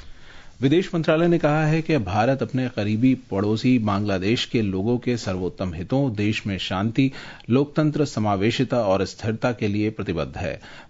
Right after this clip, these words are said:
भारत ने पूर्व प्रधानमंत्री शेख हसीना के संबंध में बांग्लादेश के अंतर्राष्ट्रीय अपराध न्यायाधिकरण द्वारा सुनाए गए फैसले पर ध्यान दिया है।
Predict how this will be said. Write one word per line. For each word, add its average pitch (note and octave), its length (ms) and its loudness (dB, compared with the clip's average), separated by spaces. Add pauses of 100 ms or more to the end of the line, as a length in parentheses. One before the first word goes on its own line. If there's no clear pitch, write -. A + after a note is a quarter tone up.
भारत C3 280 2
ने D3 80 4
पूर्व C3+ 360 2
प्रधानमंत्री A2+ 680 0
शेख A2 340 -2
हसीना A#2 340 0
के G#2+ 140 -2
संबंध G#2 360 0
में A#2+ 260 0
बांग्लादेश F#2 560 -2
के - 100 -6
अंतर्राष्ट्रीय F2+ 760 0
अपराध F#2+ 400 0
न्यायाधिकरण G2 720 -2
द्वारा G2 260 0
सुनाए G2+ 420 -4
गए G2+ 180 0
फैसले E2+ 480 -4
पर A#2 240 -2
ध्यान G2+ 300 -2
दिया C#2 240 -4
है। - 220 -6